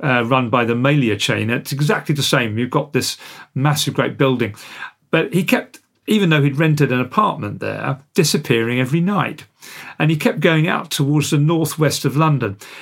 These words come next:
M I five was scared stiff that Lonsdale would sniff out that he was being followed. And so they put a series of surveillance teams to follow him, who would take him just so far out to the northwest, and then they'd disappear.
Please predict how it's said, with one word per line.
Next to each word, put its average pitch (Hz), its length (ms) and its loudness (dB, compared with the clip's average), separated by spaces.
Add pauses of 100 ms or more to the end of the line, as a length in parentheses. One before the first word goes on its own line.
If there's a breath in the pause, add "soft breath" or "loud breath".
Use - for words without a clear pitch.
(100)
M 185 140 2
I 220 120 2
five 135 400 2
was 127 140 0
scared 147 600 2
stiff - 640 -2 (460 loud breath)
that 135 200 -2
Lonsdale 120 800 0
would 120 160 -4
sniff 147 480 0
out 110 320 -2
that 101 120 -8
he 117 100 -6
was 107 100 -10
being 113 220 -6
followed. 120 500 -4 (420 loud breath)
And 135 80 -2
so 156 280 2
they 151 180 2
put 196 160 -2
a 151 140 -2 (200)
series 160 640 2
of 127 180 2 (220 loud breath)
surveillance 143 680 0
teams 139 320 0
to - 80 -6
follow 139 320 0
him, 107 180 -2
who 123 140 0
would 127 120 -4
take 175 220 -2
him 147 140 2
just 147 220 0
so 190 260 0
far 135 400 2
out 120 200 0
to 117 80 -8
the 117 80 -4
northwest, 120 600 -4 (300 loud breath)
and 131 120 0
then 131 140 2
they'd 123 160 0
disappear. 131 640 0